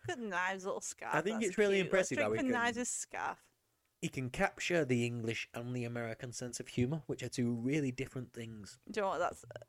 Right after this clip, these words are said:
Speaker 1: a very big compliment.
Speaker 2: It is, isn't it? No, hundred percent. Because I think when I, like,
Speaker 1: It's not just,
Speaker 2: especially
Speaker 1: like,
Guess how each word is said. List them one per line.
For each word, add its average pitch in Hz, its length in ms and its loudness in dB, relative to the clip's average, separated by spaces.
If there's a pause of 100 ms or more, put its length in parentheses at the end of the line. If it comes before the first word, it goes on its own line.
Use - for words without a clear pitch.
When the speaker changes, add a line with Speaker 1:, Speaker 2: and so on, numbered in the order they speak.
(160)
Speaker 1:
a 208 60 2
very 190 240 2
big 175 200 -4
compliment. 165 460 -2
Speaker 2:
It - 60 -4
is, 196 240 4
isn't 247 100 2
it? 165 160 0
No, 170 240 2
hundred 185 440 -2
percent. 95 380 -6
Because 110 200 -4
I 143 160 0
think 117 320 -6 (1300)
when 135 120 -2
I, 160 200 0
like, 156 220 2
Speaker 1:
It's 147 120 -2
not 247 100 2
just, 302 40 4 (100)
Speaker 2:
especially 175 200 6
Speaker 1:
like, 247 280 6